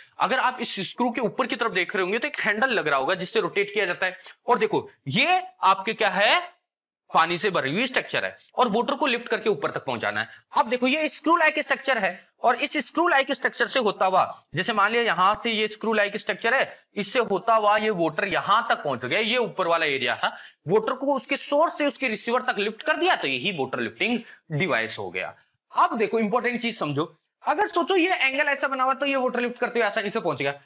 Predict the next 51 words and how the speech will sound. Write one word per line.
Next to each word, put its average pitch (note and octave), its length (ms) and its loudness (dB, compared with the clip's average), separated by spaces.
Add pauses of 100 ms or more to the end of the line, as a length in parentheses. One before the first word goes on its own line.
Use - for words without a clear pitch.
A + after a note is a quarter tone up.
(160)
लेकिन F3+ 180 -2
अगर G3+ 180 -4
ये G#3 140 -2
बिल्कुल G3 280 -4
ऐसे G3+ 300 -2
होता C#3 440 -4 (160)
तो G#3+ 80 0
क्या G3+ 160 -2
ये E3+ 180 -4
water D3 260 -6
को D#3 80 -4
अच्छे E3 180 -6
तरीके D#3+ 220 -4
से D#3+ 100 -6
lift D#3 180 -6
कर C#3+ 140 -6
पाता? D3 440 -8
नहीं C#3 360 -6
कर C3+ 200 -4
पाता। F2+ 400 -8 (280)
इसीलिए A3+ 260 -4
बोला A3 180 -2
जाता G#3 200 -2
है B3+ 100 -4 (260)
कि A3+ 60 0
यहाँ F#3 480 0
पे A3 340 -4
ये F#3+ 120 0
इसका G3+ 300 -2
flat F#3 340 -2
line G3+ 180 0
होगी G#3+ 180 -2
तो C4+ 100 -4
यहाँ F#3 280 0
से A3+ 120 -4
इसका B3 240 -2
angle E3 320 -2
होना B2+ 220 0
चाहिए C3+ 280 -2 (360)
वो E3+ 80 0
less D3+ 280 0
than A3 240 -4
thirty C#3 260 -4
degree G2+ 320 -4
होना F2 340 -8
चाहिए। B2+ 440 -6 (840)
Angle B2 280 -2
क्या C3+ 140 -4
होना C3 180 -2
चाहिए B2+ 180 -8
भाई? G3+ 340 -2